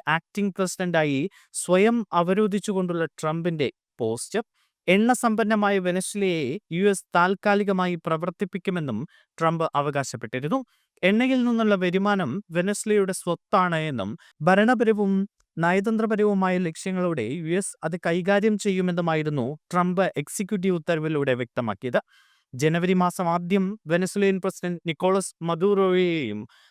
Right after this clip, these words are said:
ഭാര്യ സീലിയ ഫ്ലോറിസിനെയും അമേരിക്ക കടത്തുകയും ന്യൂയോർക്കിലെ ജയിലിലാക്കുകയും ചെയ്തിരുന്നു. വെനസ്വേലയിലെ പെട്രോളിയം അടക്കമുള്ള ഊർജ്ജ സമ്പത്താണ് ട്രംപിന്റെ നീക്കത്തിന് പിന്നിലെന്നാണ്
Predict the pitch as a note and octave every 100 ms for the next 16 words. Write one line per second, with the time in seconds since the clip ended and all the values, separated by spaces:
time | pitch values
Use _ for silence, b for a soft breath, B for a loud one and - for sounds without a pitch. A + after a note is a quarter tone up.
0 | - D3 E3+ F3+ F#3 E3+ - - - E3+
1 | G3 G3 F#3 F3+ b b b - F3+ F#3
2 | G#3 G3 G3 F3+ F3+ D#3+ B2 A2 F3 _
3 | - E3+ G3 G3+ F#3+ F3 - F3 E3+ -
4 | G3+ F3 B2+ F3+ E3+ E3 F#3 G3 - F#3
5 | D3 D#3+ F#3+ G3 F3 - A2+ A2 A2+ A#2
6 | A#2+ D3+ A3+ C4 b b C#3+ D3 D#3 -
7 | F3 E3+ F3 E3 E3+ D3 F3+ F3+ F3+ F3
8 | F#3 - G3+ G3 F#3 E3+ - E3 F3 F3+
9 | - F#3 F3 F3+ E3 D3+ - D#3 E3+ E3
10 | D#3 D#3+ - E3+ F3 E3+ E3 D#3+ D#3 D3+
11 | C#3+